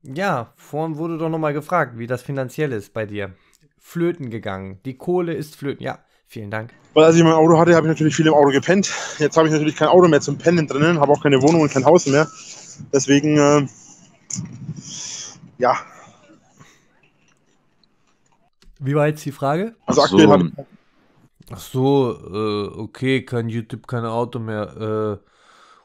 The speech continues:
Speaker 1: wow, und irgendwie vo-, voll fresh die Nachrichten. So, ich muss erstmal kurz mich hinlegen und es irgendwie, irgendwie verarbeiten, so irgendwie so Working Space mäßig, so wow, ey, krass, Nachrichten, so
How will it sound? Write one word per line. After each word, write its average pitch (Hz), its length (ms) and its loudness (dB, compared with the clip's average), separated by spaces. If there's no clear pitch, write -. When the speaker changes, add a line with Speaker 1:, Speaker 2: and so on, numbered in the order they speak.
Speaker 1:
wow, 117 680 0
und 117 180 -10
irgendwie 113 280 -6
vo-, - 360 -16
voll 117 240 -8
fresh 123 460 -8
die 120 120 -10
Nachrichten. 110 600 -10
So, 107 160 -10
ich 107 160 -14
muss 113 180 -10
erstmal 120 400 -8
kurz - 320 -10
mich 117 220 -10
hinlegen 127 500 -4
und 104 160 -14
es - 140 -20
irgendwie, 120 360 -12
irgendwie 135 240 -4
verarbeiten, 120 800 -2
so 104 280 -10
irgendwie 113 300 -8
so 101 300 -10
Working 123 540 -4
Space 113 500 -14
mäßig, 113 500 -10
so 101 400 -16
wow, 104 720 -10
ey, 101 220 -10
krass, - 580 -14
Nachrichten, 107 840 -12
so 101 320 -18